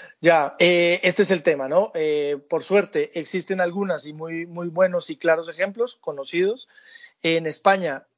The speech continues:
eh, no hay ninguna, mm, sector destilado puntualmente. Eh, sí hay algunas casas de, de hostelería, de, de restauración. Ya, por suerte, hay un par de,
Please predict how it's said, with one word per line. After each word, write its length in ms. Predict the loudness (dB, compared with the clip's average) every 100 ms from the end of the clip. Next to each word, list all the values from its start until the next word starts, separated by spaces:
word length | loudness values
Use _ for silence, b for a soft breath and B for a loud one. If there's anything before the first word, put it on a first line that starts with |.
| -8
eh, 320 | -6 -4 -4
no 280 | -2 2 2
hay 120 | 0
ninguna, 600 | -6 -8 -4 -4 -4 -8 _ _ _ _ -14
mm, 600 | -10 -8 -8 -6 -8 -6
sector 460 | -8 0 2 2
destilado 600 | 0 -2 0 2 2 0
puntualmente. 840 | -10 -8 -4 -2 -2 0 -2 -2 _ -6
Eh, 640 | -2 0 -2 -4 -8 -10 _ _ B
sí 220 | -6 2
hay 180 | 2 2
algunas 920 | -4 -6 -8 -6 -4 -4 -4 -6 -10
casas 380 | -6 -4 -4 -6
de, 300 | -6 -6 -6
de 160 | -8 -10
hostelería, 600 | -10 -8 -8 -6 -6 -6
de, 40 | -8 -2
de 220 | 2 2
restauración. 840 | 2 0 0 2 0 4 2 2 -8
Ya, 360 | -6 -2 -2 -4
por 140 | -6
suerte, 300 | -4 -2 -2
hay 140 | -4
un 120 | -4 -2
par 240 | -2 0
de, 460 | -2 0 0 -4